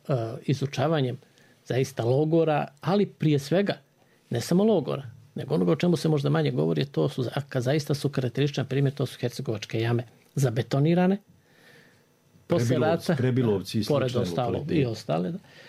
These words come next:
Speaker 1: A, Prebilovci kao selo, stradalničko
Speaker 2: Da, da, da,
Speaker 1: selo,
Speaker 2: jasno.
Speaker 1: ali jama, Šurmanci, Korićanski, tako dalje. Dakle, s-, jame koje su razbetonirane tek u vrijeme raspade ili razbijanja Jugoslavije. Dakle, tak-, tada su razbetonirane.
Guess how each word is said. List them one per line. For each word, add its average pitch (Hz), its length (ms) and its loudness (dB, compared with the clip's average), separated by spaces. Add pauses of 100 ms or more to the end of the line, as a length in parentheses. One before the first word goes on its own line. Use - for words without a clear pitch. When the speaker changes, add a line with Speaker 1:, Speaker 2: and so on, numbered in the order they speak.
(180)
Speaker 1:
A, 139 220 0 (160)
Prebilovci 151 360 0
kao 156 120 0
selo, 143 280 -4
stradalničko 127 480 0
Speaker 2:
Da, - 0 -
da, 156 60 2
da, 143 80 -2
Speaker 1:
selo, 127 160 0
Speaker 2:
jasno. 120 160 2
Speaker 1:
ali 123 400 0 (400)
jama, 131 320 -2
Šurmanci, 123 500 -4
Korićanski, - 540 -6
tako 139 300 -2
dalje. 190 280 2 (520)
Dakle, 120 260 -10
s-, - 280 -10
jame 165 240 2
koje 175 280 2
su - 280 -6
razbetonirane 156 880 2
tek 143 320 -6 (320)
u 151 100 2
vrijeme 139 320 2
raspade 117 460 -4 (140)
ili 131 200 2
razbijanja 110 460 -2
Jugoslavije. - 520 -14 (280)
Dakle, 120 240 -2
tak-, - 260 -10
tada 170 240 2
su 151 140 -2
razbetonirane. 123 760 -4